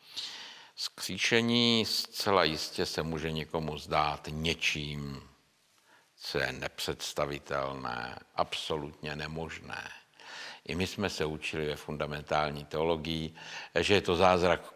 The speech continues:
contra natura. Ale myslím si, že současný člověk, který sleduje vývoj vědy a trochu se zamýšlí na mikro-, nad mikrokosmem a makrokosmem,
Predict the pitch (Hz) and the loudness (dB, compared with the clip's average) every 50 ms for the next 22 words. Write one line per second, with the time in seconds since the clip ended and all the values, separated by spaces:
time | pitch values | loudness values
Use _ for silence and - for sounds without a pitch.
0 | - 101 107 101 92 - 104 98 98 95 95 90 - - - 87 85 80 69 64 | 4 4 6 6 4 4 6 6 6 6 6 4 2 0 -4 0 0 0 0 0
1 | - - - - - - _ _ _ _ _ _ _ _ - - - - - - | -2 -6 -10 -18 -20 -20 _ _ _ _ _ _ _ _ -20 -20 -18 -16 -16 -16
2 | - - _ - - 78 76 76 76 - - 98 95 92 - - 101 95 87 - | -18 -16 _ -2 0 0 2 0 -2 -4 -4 -4 -4 -4 -4 -4 -4 -4 0 2
3 | 90 92 87 82 82 78 - - - - - _ _ _ _ _ _ - - - | 4 6 6 6 6 4 0 -4 -12 -20 -20 _ _ _ _ _ _ -12 -8 -8
4 | 76 71 - - 101 92 - - - 71 69 - - 73 73 73 - - - - | -8 -6 2 2 2 2 2 -4 -6 -6 -6 -6 -2 -2 -2 -2 -2 -6 -12 -12
5 | - - - - _ _ _ _ _ - - - - - - _ - - 82 80 | -14 -20 -20 -20 _ _ _ _ _ -20 -20 -18 -18 -20 -20 _ 0 0 2 2
6 | 82 78 76 76 76 - - - - - 78 78 82 80 98 92 80 65 62 60 | 2 0 -2 -2 -4 -4 -4 -4 -4 -2 -2 -2 -2 0 0 0 0 0 0 -4
7 | - - - _ _ _ _ _ _ _ _ _ - - 73 82 80 78 80 78 | -6 -12 -20 _ _ _ _ _ _ _ _ _ -16 -10 -8 -6 -4 0 0 0
8 | 73 69 67 71 80 80 71 67 65 - - _ _ _ _ _ _ _ _ _ | 0 -2 -2 -2 -2 -2 -2 -4 -10 -12 -16 _ _ _ _ _ _ _ _ _
9 | _ _ _ _ _ _ _ _ _ - _ _ - 73 - - - 87 85 - | _ _ _ _ _ _ _ _ _ -20 _ _ -2 -2 0 2 0 0 0 2
10 | - - - - 85 71 78 82 80 85 90 80 - - - - 73 71 69 69 | -2 -8 -4 -4 -2 2 2 2 2 2 0 0 -2 -4 -4 -4 -6 -6 -4 -4
11 | 69 76 80 76 - - 95 87 - - - 76 76 76 - - 76 80 90 82 | -4 -4 -6 -8 0 4 4 4 4 2 -4 -2 -2 -2 -2 -6 -6 -4 -4 0
12 | - - 98 101 - - 85 78 - - - - 64 64 69 64 62 64 71 76 | 4 4 4 4 4 2 -2 -2 -2 -6 -6 -6 -6 -4 -4 -4 -4 -4 -6 -8
13 | - - 101 101 92 - - - - - - - - 117 - 120 120 90 | -4 -2 -2 -2 -2 -2 -6 -6 -6 -6 -10 -10 -10 -12 -12 -12 -16 -20